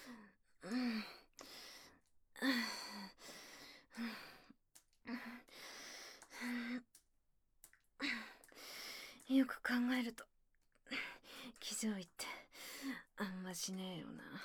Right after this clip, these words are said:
普段当たらねえとこにも、チンコ来るから、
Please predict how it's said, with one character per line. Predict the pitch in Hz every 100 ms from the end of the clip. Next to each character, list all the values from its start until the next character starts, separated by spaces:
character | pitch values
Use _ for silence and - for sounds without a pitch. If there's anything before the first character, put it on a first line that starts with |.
| - - _ - - - - -
普 | 254
段 | 254 240 214 220
当 | 233 247
た |
ら | 247
ね | 254 254
え |
と | 240 233
こ | 254
に | 233
も、 | 202 214 - - - - - 294 247 202 196
チ | - 233
ン |
コ | 220 -
来 | -
る | 220 -
か | -
ら、 | -